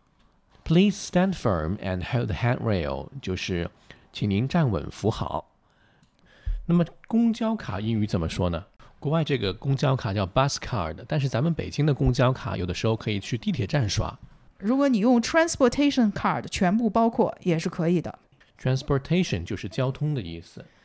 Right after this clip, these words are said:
Speaker 2: 那我要是用手机刷呢？
Speaker 1: 那就是 mobile phone。对了，我要提醒大家，并不是所有的手机都可以当做公交卡来刷的，必须得是那种带有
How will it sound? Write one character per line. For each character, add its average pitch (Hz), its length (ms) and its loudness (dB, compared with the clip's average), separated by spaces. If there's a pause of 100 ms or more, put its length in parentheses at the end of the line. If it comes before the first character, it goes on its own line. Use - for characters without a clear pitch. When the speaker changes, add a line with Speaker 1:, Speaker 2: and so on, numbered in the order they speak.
(200)
Speaker 2:
那 262 140 0
我 196 80 0
要 233 180 4
是 294 100 -2
用 302 160 4
手 165 200 -2
机 254 200 0
刷 185 280 -2
呢？ 165 160 -6 (260)
Speaker 1:
那 - 80 -6
就 107 140 -4
是 101 40 0
mobile 110 440 2
phone。 87 240 -10 (280)
对 160 140 0
了， 101 140 -2
我 90 160 -6
要 147 120 -4
提 - 160 -12
醒 131 160 -10
大 104 140 -12
家， 110 180 -8
并 170 280 -2
不 143 80 -4
是 160 160 -2
所 143 180 -2
有 156 100 2
的 117 120 2
手 92 200 -2
机 120 200 -2
都 160 240 2
可 120 160 0
以 95 80 -2
当 110 260 -2
做 110 180 2
公 139 300 -2
交 143 220 0
卡 92 240 -8
来 82 200 -4
刷 101 240 0
的， 92 200 -6 (360)
必 180 140 -6
须 196 160 -2
得 113 160 -2
是 101 140 -8
那 135 180 0
种 82 240 -2
带 87 160 0
有 85 180 -2